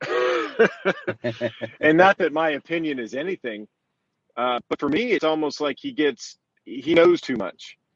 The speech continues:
Like, he's such a smart hitter and he knows too much. So, like, when a guy takes a pitch and he's a, in a one oh count,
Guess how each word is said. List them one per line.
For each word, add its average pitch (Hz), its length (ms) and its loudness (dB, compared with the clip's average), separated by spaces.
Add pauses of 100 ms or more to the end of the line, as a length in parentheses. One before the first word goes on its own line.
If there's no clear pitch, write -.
(240)
Like, 127 160 -4
he's 160 180 0
such - 300 0
a 220 60 0
smart - 420 2
hitter 143 320 2
and 113 200 -6
he 131 120 -2
knows 147 440 2 (120)
too 190 180 -4
much. 139 400 0 (400)
So, - 180 -2
like, 147 220 2 (120)
when 139 200 0
a 113 80 -2
guy 185 240 4
takes 190 300 -2
a 143 40 -6
pitch - 320 -2
and 131 80 -4
he's 139 200 -4
a, 127 200 -2
in 147 140 -2
a 113 80 -2
one 135 260 0
oh 123 140 0
count, 127 360 -4